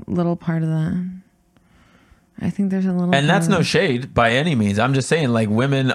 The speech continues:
Speaker 2: are just better actors and better at manipulation, I feel like.
Speaker 1: I don't know if it's manipulation. I think it's more of just, like, you know, listening to people, pretending to actually care about their problems,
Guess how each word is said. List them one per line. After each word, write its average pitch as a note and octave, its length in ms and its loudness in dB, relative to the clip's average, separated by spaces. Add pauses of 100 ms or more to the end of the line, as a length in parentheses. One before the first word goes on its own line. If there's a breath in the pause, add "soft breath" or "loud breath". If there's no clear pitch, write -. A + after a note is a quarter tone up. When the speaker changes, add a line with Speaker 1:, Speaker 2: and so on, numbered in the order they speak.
Speaker 2:
are A2+ 140 2
just A#2 200 -2
better A2+ 380 2
actors A2 540 0
and G#2 160 2
better A2 340 2
at G#2+ 420 -2 (160)
manipulation, A2 840 0
I G2 80 -2
feel G2+ 220 -4
like. F2+ 260 -6 (640)
Speaker 1:
I C4 140 2
don't G#4 160 0
know A#3+ 220 2
if G#3 80 0
it's G#3 160 -2
manipulation. F#3+ 1000 0
I F#3 160 2
think A3 260 0
it's F3 180 -2
more F3 320 0
of D3+ 140 -4
just, D#3+ 340 -4
like, C#3+ 520 -2 (180)
you G#3 200 0
know, B2 440 -2 (560)
listening F#3+ 680 0
to G3 120 -2
people, F3+ 480 0
pretending F3+ 580 0
to F3 80 0
actually E3+ 340 -2
care E3 240 -2
about D#3 220 -2
their D3 160 -2
problems, A#2 720 -2